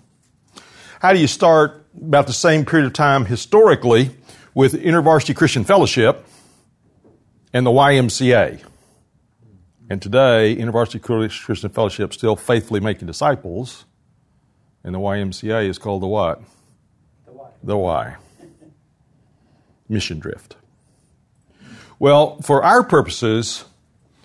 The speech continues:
Speaker 1: our target is the Great Commission. That's our target. We need about, be about making disciples.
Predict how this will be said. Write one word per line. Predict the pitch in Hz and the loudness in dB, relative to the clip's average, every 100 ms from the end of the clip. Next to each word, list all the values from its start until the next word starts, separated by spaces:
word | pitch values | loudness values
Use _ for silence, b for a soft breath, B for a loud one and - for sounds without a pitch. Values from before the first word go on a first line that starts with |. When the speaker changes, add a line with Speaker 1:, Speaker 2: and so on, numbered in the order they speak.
| _ - | _ -2
Speaker 1:
our | 156 165 | 2 2
target | - 165 131 107 104 - - | 2 2 2 0 -2 -4 -8
is | 95 | -6
the | 107 | -4
Great | 107 - | -6 -6
Commission. | 98 78 - - _ _ _ _ _ _ _ _ _ - | -14 -14 -16 -20 _ _ _ _ _ _ _ _ _ -6
That's | 113 | -2
our | 123 | -2
target. | 143 180 85 - _ _ _ _ _ _ _ _ _ _ | -2 -4 -6 -12 _ _ _ _ _ _ _ _ _ _
We | 113 | -2
need | 120 135 | 0 0
about, | 123 104 104 - - | 0 0 0 -4 -6
be | 117 | -4
about | 113 92 110 90 | -2 -2 -4 -8
making | 87 107 | -10 -10
disciples. | 92 - 82 - | -10 -12 -12 -18